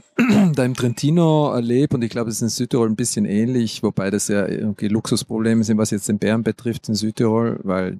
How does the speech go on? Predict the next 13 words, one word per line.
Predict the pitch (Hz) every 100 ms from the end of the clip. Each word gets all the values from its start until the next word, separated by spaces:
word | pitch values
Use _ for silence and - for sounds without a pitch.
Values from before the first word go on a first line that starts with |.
| -
die |
paar | 101 101 -
Tiere, | - 107 104
die | 104
hier | 107
durchziehen, | 101 107 - - 110 107
sind | 104 104 104
ja | 92 92 -
eigentlich | 92 98 104 104 - -
wirklich | 101 107 - 101
keine | - 104 104
Gefahr. | 101 - 98 110 _ _ _ _ - - _ _ -
Äh, | 107 107 104 104 104 101